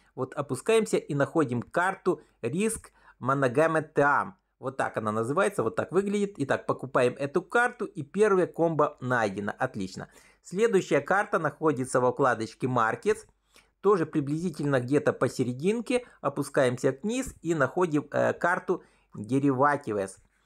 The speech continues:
Вот, покупаем и эту карту, и второе комбо найдено. Супер. Итак, остаётся последняя карта, на которой находится во вкладочке Специал. Вот,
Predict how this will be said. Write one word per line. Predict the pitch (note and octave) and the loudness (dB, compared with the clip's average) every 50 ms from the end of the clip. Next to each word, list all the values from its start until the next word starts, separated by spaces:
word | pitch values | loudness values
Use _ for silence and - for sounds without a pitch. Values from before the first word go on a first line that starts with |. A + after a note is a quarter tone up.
| _ _ _ - | _ _ _ -6
Вот, | B2+ B2+ - - | -6 -6 -4 -2
покупаем | - D#3+ D#3 F#3+ D#3 D3 F#3 D#3 C#3 C3+ C3+ | -4 -4 -4 -4 0 2 2 4 2 2 -2
и | - C#3+ | 0 2
эту | C3+ C3+ C3+ - E3 | 2 2 0 -2 -4
карту, | - - A#3+ B3+ C4 B3 - - A#3+ | 0 2 2 2 2 0 -4 -6 -8
и | F#3+ - - F#3+ G3+ A3+ A#3 | -8 -8 -8 -8 -6 -6 -6
второе | - - - C#3 A#2+ C3 D#3 D#3 C3 | -4 0 0 2 2 2 2 0 0
комбо | - - - C#3 C#3 B2 A2 B2 A#2 - - - | -2 -2 -2 -2 -2 2 2 2 2 0 -2 -8
найдено. | A2+ A2+ B2 C3 B2+ A2 F#2 F#2+ G2 G2 F#2 - | -6 -4 -2 0 0 -2 -2 -4 -8 -8 -10 -12
Супер. | - - - - - - - - - - - - _ _ _ - | -14 -8 -6 -6 -6 -4 -6 -10 -10 -12 -20 -20 _ _ _ -6
Итак, | E3 C#3 D#3 C3 - | -2 -2 -2 -2 -2
остаётся | - F3 - - G#3+ G#3 G3+ F3 - D#3 | -4 -4 0 0 2 4 4 2 2 2
последняя | - D#3+ D#3+ D#3 - D3+ D3 C3+ D3 D3+ | 2 2 0 0 0 -2 -2 0 -2 -2
карта, | D3+ - A3+ A#3 A#3 - A3+ | 0 0 -2 0 0 -2 -2
на | - G3+ | -2 -2
которой | - D3+ C#3 - F3+ F#3+ F#3+ E3+ | -2 -2 0 2 2 2 2 2
находится | D3+ C#3+ C#3 - E3+ E3 D3+ C#3+ - D3+ | 2 0 0 0 0 0 0 0 0 0
во | B2+ B2 | 0 0
вкладочке | - D3 C#3+ C#3+ C3+ C3+ C3 - - - | 2 2 2 2 2 0 -4 -4 -6 -10
Специал. | B2+ - - - C#3 C3+ - - D3+ C3+ A#2 G2+ F#2+ G2 - _ _ _ _ _ _ _ _ | -10 -8 -8 -10 -10 -6 0 2 4 6 4 4 2 -2 -8 _ _ _ _ _ _ _ _
Вот, | - A2+ A2 A2 - - | -8 -6 -6 -6 -6 -8